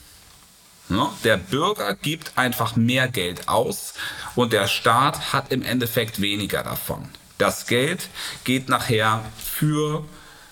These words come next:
in erster Linie für den Rohölpreis drauf. Jetzt habe ich ja gesagt, es geht insgesamt um Energiepreise. Es geht nicht nur um, um Öl selber.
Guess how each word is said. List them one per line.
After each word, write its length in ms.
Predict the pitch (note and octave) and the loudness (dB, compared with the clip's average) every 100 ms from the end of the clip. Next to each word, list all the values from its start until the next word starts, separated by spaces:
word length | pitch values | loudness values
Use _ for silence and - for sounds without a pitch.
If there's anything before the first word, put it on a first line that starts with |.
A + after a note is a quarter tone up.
| - | -6
in 160 | - A#2+ | -2 0
erster 460 | A2+ D3+ F#3+ - | 2 4 4 2
Linie 580 | C#3 C3+ C3+ C3+ C3 C3+ - | 2 2 0 2 2 0 -4
für 320 | - - C3 | -4 0 2
den 260 | B2 G2+ G2 | 2 0 0
Rohölpreis 1000 | F#2+ A2+ C3 C3 A#2 A#2 G#2+ G2 G2+ - | 0 0 0 0 0 0 0 0 -2 -6
drauf. 480 | - G1+ - - - - - - - - - - - - - - - - - - - - - - - - - - - - - - - - - | -10 -10 -8 -10 -10 -16 -20 -20 -20 -20 -20 -20 -20 -20 -20 -20 -20 -20 -20 -20 -20 -16 -14 -12 -12 -14 -18 -20 -20 -20 -20 -20 -20 -20 -8
Jetzt 320 | - B2+ F3+ - | 2 4 4 0
habe 140 | D3+ | -2
ich 60 | D3 | 0
ja 100 | C3 | 0
gesagt, 400 | A#2 G#2+ C3+ B2 | 2 2 2 0
es 100 | - | -2
geht 200 | A#2 A#2+ | -4 -2
insgesamt 480 | A#2 - G#2+ A2+ | -4 0 0 0
um 100 | G#2+ | -2
Energiepreise. 1300 | G2+ G2 F#2+ G2 C#3 D#3 - - F#2+ F2 F2+ G2 A2+ - - | -2 0 0 0 -2 -2 -6 -4 -2 0 0 0 -2 -4 -6
Es 200 | A2+ - | -6 -2
geht 260 | A#2+ A2+ A#2 | 0 0 2
nicht 420 | A2+ D#3 - - | 2 2 -4 -2
nur 520 | C3+ C3+ B2+ B2 - | 0 2 0 -2 -2
um, 600 | A2 G#2+ G#2 G#2 G#2+ A2 | 0 0 0 0 -2 -2
um 240 | - G2 F#2+ | 0 0 2
Öl 300 | A2+ B2+ B2+ | 0 0 0
selber. 540 | F#2+ G2 G#2+ G#2+ C#2 | 0 0 2 0 -2